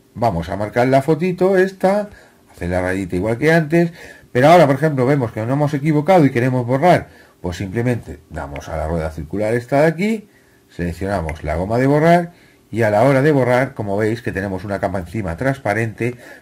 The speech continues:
no vamos a borrar la fotografía tomada. Como veis,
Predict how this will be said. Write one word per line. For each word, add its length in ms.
no 200
vamos 380
a 80
borrar 520
la 280
fotografía 720
tomada. 500
Como 240
veis, 520